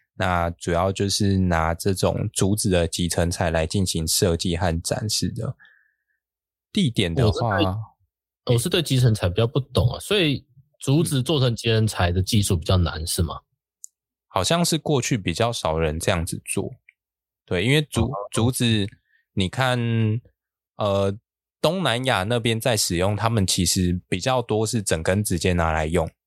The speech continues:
Speaker 1: 就是你会看到的是整根的竹子作为一个结构材，
Speaker 2: 嗯。
Speaker 1: 而不是先把竹子剖开压平之后，然后再粘起来。对，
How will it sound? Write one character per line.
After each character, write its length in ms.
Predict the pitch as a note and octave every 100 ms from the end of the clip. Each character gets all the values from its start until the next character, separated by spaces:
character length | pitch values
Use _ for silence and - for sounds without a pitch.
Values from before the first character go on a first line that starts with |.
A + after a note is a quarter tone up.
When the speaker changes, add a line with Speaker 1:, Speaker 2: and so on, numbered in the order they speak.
| - _
Speaker 1:
就 120 | -
是 120 | G#2+
你 140 | A#2+ F2+
会 140 | G2+
看 200 | A#2 A2+
到 140 | G#2 F#2+
的 60 |
是 140 | F2 G2+
整 260 | - E2+
根 360 | D#2+ G2+ G2+ G#2
的 240 | F#2+ F2
竹 240 | E2 - F2+
子 160 | F2+
作 200 | E2+ G#2+
为 180 | F#2 E2+
一 20 |
个 140 | E2+ F2+
结 240 | - F2
构 240 | - G#2 F2
材， 240 | - -
Speaker 2:
嗯。 60 | -
Speaker 1:
而 100 | F#2
不 180 | - F#2
是 380 | - A2 G2+ - - - -
先 240 | - C3
把 220 | B2+ F#2
竹 240 | E2+ G2 F#2
子 160 | F#2
剖 320 | F2+ - - D#2
开 200 | - F#2+
压 280 | F#2+ F#2+
平 260 | G2 G2 D#2
之 200 | D#2+ E2+
后， 200 | D#2+ F2+
然 140 | D#2+ D#2
后 140 | F#2
再 160 | F#2+ F#2
粘 240 | E2 D2+
起 200 | - -
来。 240 | - C3 - _ _ _ -
对， 220 | - -